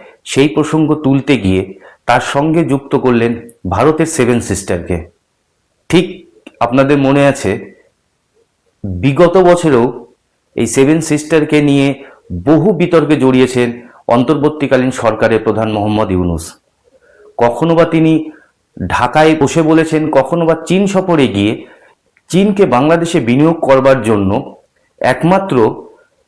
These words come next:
সমুদ্রপথের অধিকারী বাংলাদেশিরাই, এটা বোঝানোর চেষ্টা করেছেন। সেই বিতর্কিত প্রসঙ্গ আবার তিনি টেনে আনলেন।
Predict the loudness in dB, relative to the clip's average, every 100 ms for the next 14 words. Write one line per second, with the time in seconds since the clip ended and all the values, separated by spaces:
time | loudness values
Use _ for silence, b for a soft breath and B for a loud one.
0 | _ -12 -2 2 2 2 2 4 2 2
1 | 0 0 -2 -12 -20 _ _ 0 2 4
2 | 4 4 4 4 4 4 2 0 0 2
3 | 2 -2 -14 _ _ _ -4 2 2 2
4 | 2 0 0 -4 -2 -2 -2 -4 -6 -6
5 | -10 _ _ _ _ _ -16 -10 0 2
6 | 2 0 0 0 0 -4 -2 -4 -4 -2
7 | -2 -2 -2 2 2 2 0 -2 0 0
8 | 0 0 -2 -2 -4 -8